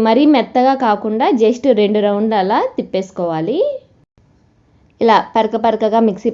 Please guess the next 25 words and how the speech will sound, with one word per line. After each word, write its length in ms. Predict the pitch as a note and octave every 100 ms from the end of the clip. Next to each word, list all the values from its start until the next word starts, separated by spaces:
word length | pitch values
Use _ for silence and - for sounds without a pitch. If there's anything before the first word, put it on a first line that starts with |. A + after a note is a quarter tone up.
| G3
పట్టేసుకొని 600 | F#3+ G#3 G#3 G#3 G3+ D4+ B4 G3
ఒక 60 | F#3+
ప్లేట్లోకి 420 | F#3 F3+ F3 F#3 F#3+
తీసుకోవాలి. 580 | G3 F#3 F#3+ E3+ E3 B3+ D5 - - _ - D4+
నెక్స్ట్ 220 | D4 C4+
ఇందులోకి 440 | A#3 G3 G3 F#3 C4 - G3+
ఒక 140 | A3 G#3
కప్పు 200 | G3 G3+
వరకు 220 | F#3 F3 C4 G#3
గోధుమ 260 | G3 F#3+ G3
పిండి 200 | F#3+ F#3+
వేసుకోవాలి. 600 | F3+ F#3 - F3+ F3+ G#3 C#4+
నేనైతే 360 | B3 G3+ F#3+ F#3+ F#3
ఇక్కడ 180 | F#3 A3 C#4+ - F#3+
ఆశీర్వాద్ 460 | F#3 A#3 G3+ G3 F3+
గోధుమ 240 | F3+ E3+ F#3
పిండే 220 | F#3 F#3 F#3+
తీసుకుంటున్నాను. 760 | F3 - F3+ E3+ E3 E3 F3 B3+ C5+ D5 _ _ _ _ _ _ _ _ A3+
ఇందులోకి 420 | A3 G#3 F#3+ G3 F3+
ఒక 140 | G3+ A3+
టేబుల్ 300 | G#3 F#3+ A3 A3+
స్పూన్ 240 | G3+ F#3+ F#3
వరకు 300 | F3+ G#3 D4+ C5+ - _ _ _
కరిగించుకున్న 720 | A#3 A3 A#3+ A#3+ - A3+ A3+ A3
నెయ్యి 220 | F#3+ G3